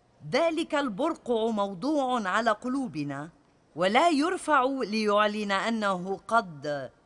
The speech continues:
أبطل في المسيح وانتزع عنا. وإليكم الآن جزءاً من مشكلتنا. كمسيحيي العهد الجديد لا يمكننا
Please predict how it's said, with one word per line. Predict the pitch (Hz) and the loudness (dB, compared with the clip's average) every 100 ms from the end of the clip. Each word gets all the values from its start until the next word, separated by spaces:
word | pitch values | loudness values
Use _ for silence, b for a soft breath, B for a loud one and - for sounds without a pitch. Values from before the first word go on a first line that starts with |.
| _ _ | _ _
أبطل | 277 320 - 269 254 226 | -2 -2 -6 -2 2 2
في | 220 | 2
المسيح | 214 190 175 - 269 190 143 - - _ - | -4 -2 -4 -6 -6 -4 -6 -10 -20 _ -4
وانتزع | 175 151 170 165 | -4 -2 -4 -2
عنا. | 147 190 302 320 143 - - | 2 4 2 2 -4 -8 2
وإليكم | 302 339 370 - 233 | 2 4 2 0 -4
الآن | 180 220 208 | -2 -2 -2
جزءاً | 170 214 175 | -4 -4 -4
من | 175 151 147 | -4 -4 -6
مشكلتنا. | 143 - 151 151 143 123 104 | -6 -4 -2 -2 -6 -12 -8
كمسيحيي | - 240 220 - 220 - 254 214 320 349 | -2 0 0 -2 -6 -6 -6 -2 -2 0
العهد | 202 202 233 | 0 0 -2
الجديد | 139 123 143 147 220 214 185 - | -6 -4 -6 -6 -6 -8 -8 0
لا | 349 | 2
يمكننا | 349 285 247 - 330 285 262 233 202 | 2 0 -2 -2 -2 -2 -2 -4 -6